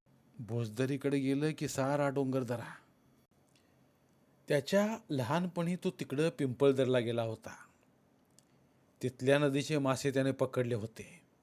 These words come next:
तिकडं जायचं तर हे घोडं चांगलं. त्याला डोंगराळ प्रदेशाचं काही वावडं नाही.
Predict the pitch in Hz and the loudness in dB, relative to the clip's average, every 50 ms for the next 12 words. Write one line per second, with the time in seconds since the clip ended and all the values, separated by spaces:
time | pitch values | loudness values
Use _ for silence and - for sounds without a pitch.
0 | _ _ _ _ _ _ _ _ _ _ _ _ _ _ _ _ _ - 135 - | _ _ _ _ _ _ _ _ _ _ _ _ _ _ _ _ _ -8 -8 -2
1 | - - 139 156 151 156 147 147 139 - 151 160 170 175 - - 160 143 123 147 | 0 2 4 6 8 10 8 8 8 6 2 2 2 2 0 0 0 2 2 0
2 | 139 110 107 131 127 135 127 - 131 117 104 101 95 - - - _ _ _ _ | 0 0 0 2 2 2 2 2 0 -2 -4 -6 -12 -16 -18 -20 _ _ _ _
3 | _ _ _ _ _ _ _ _ _ _ _ _ _ _ - 127 120 120 127 131 | _ _ _ _ _ _ _ _ _ _ _ _ _ _ -4 -2 0 0 2 0
4 | 135 131 127 127 123 120 120 131 131 127 - 131 123 127 120 127 127 - 131 123 | 0 0 0 -2 -2 0 2 2 0 0 0 -2 -2 0 0 -2 -2 -4 -2 -2
5 | 127 127 131 123 127 123 120 120 123 123 120 110 - 117 131 | -2 -2 0 0 2 0 2 0 0 -2 -2 -4 -6 -10 -12